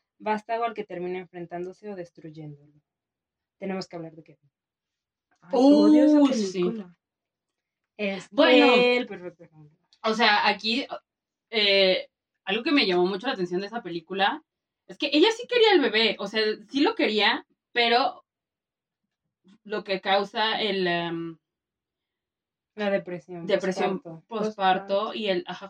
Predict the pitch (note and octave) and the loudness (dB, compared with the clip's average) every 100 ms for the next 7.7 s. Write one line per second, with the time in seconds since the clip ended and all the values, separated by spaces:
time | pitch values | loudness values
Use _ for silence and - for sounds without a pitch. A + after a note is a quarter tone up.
0 | G#3+ A3 F#3 F#3 C4 C4 B3 A#3 C#4+ C4 | -16 -14 -14 -16 -16 -14 -12 -10 -10 -8
1 | G#3+ A3 B3 G#3 A3 C#4 C#4+ A#3+ F#3+ F#3 | -8 -10 -10 -8 -8 -6 -6 -8 -10 -12
2 | E3+ E3 F3+ C#4+ C#4+ _ _ _ _ - | -14 -12 -10 -10 -14 _ _ _ _ -8
3 | C4 A#3+ A3+ A#3 C4+ C#4+ D#4 C#4 A3 A#3+ | 0 0 2 2 2 0 0 -2 -2 0
4 | C#4 C#4+ A#3 G#3 G#3 - G3 F#3 F#3 F#3 | 0 -2 -2 -2 -2 -6 -6 -6 -4 -4
5 | F#3+ A#3+ D4+ C#4 E4+ E4 G3+ - G#3+ B3 | -4 -6 -6 -2 2 2 0 -4 0 2
6 | D4 A#3 G#3+ G#3 A3+ A3+ G3+ C4 B3+ F4+ | 2 0 -4 -4 -4 -4 -6 -10 4 8
7 | E4+ D#4+ G#4 A4 F4+ B3 - | 10 8 6 6 6 4 0